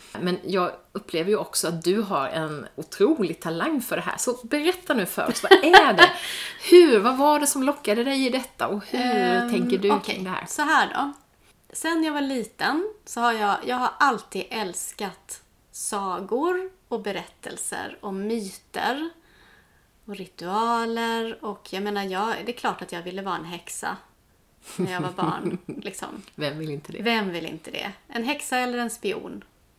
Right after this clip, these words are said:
Speaker 2: <laughs> Möjligen detektiv. Ja. Nej, men så mysterier och det mystiska och liksom sagovärldar har alltid varit väldigt viktiga för mig. Och jag har också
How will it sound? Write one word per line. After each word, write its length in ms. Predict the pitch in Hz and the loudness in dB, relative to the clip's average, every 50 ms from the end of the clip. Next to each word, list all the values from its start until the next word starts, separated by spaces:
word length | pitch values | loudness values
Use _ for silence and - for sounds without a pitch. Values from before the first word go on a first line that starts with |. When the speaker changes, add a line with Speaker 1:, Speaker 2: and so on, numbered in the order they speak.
| - - - - - - - | -16 -16 -16 -16 -14 -6 -6
Speaker 2:
<laughs> 1500 | 285 - - - 339 - - 220 - - - - - 208 - - - - - - - - - - - - - - - | -6 -6 0 0 0 2 4 4 4 4 2 -2 -4 -4 -4 -4 -14 -14 -14 -14 -14 -20 -20 -16 -12 -12 -12 -12 -6
Möjligen 520 | - 262 294 285 254 214 214 226 226 226 214 | -2 2 2 2 2 2 0 0 0 0 -2
detektiv. 640 | 214 208 - 202 196 - - 208 190 185 196 202 - - - - - - - - - - - - _ | -2 -2 -2 -6 -6 -4 -4 -4 -4 -4 -4 -10 -12 -18 -20 -20 -20 -18 -18 -18 -18 -20 -20 -20 _
Ja. 360 | - 196 202 220 254 262 - - - - - | -2 0 2 2 2 0 -4 -12 -20 -14 -4
Nej, 100 | - 254 | 0 0
men 200 | 262 269 269 262 | 2 2 0 -2
så 160 | 262 - 285 262 | -2 0 0 0
mysterier 1200 | 262 262 262 - - - - 311 311 311 302 302 294 294 277 285 294 285 285 285 285 277 269 | 0 0 -2 -4 -6 -2 0 2 2 4 2 2 0 0 0 -2 -2 0 0 0 0 0 -2
och 60 | 269 | -2
det 100 | 233 240 | -4 -2
mystiska 920 | 240 233 240 233 - - - - 226 220 220 - - - 220 220 220 214 - | -2 -2 -4 -4 -6 -8 -6 -6 -8 -8 -8 -8 -8 -4 -4 -2 0 0 -2
och 400 | - - 214 214 208 208 202 202 220 - - _ - | -2 -4 -6 -4 -4 -2 -4 -4 -6 -10 -16 _ -10
liksom 600 | 208 202 - - 208 202 196 196 196 190 - - _ _ _ _ _ - - | -10 -10 -8 -8 -8 -8 -8 -8 -8 -8 -10 -12 _ _ _ _ _ -20 -18
sagovärldar 1400 | - - - - 240 220 214 202 202 202 190 185 185 180 180 180 180 180 - 190 180 180 - 190 202 202 - _ _ _ _ - | -16 -14 -8 -6 -4 -2 -2 -4 -6 -8 -8 -8 -6 -6 -4 -4 -6 -6 -8 -8 -8 -6 -6 -8 -10 -12 -16 _ _ _ _ -6
har 120 | - 247 | 0 2
alltid 320 | 285 311 277 - - 254 302 | 2 2 2 -2 -6 -2 2
varit 260 | 415 311 214 - - | 2 2 0 0 -6
väldigt 220 | 185 170 - - | -6 -6 -6 -10
viktiga 480 | 170 170 - - - 170 - 175 - - | -12 -12 -12 -14 -14 -12 -10 -8 -10 -10
för 140 | - - 202 | -10 -12 -12
mig. 400 | 196 - 196 254 320 370 381 370 _ _ _ _ _ - | -10 -8 -6 -4 -4 -6 -6 -8 _ _ _ _ _ -4
Och 540 | 247 240 220 214 - - _ _ _ - - - - - _ _ _ _ | -2 -2 -2 -2 -6 -12 _ _ _ -14 -14 -14 -14 -16 _ _ _ _
jag 140 | - 226 220 | -10 -6 -4
har 180 | 233 240 - | -4 -2 -2
också 680 | 277 269 - - - - - 233 220 214 208 208 196 | -2 -4 -4 -8 -10 -8 -4 -4 -2 0 0 0 -2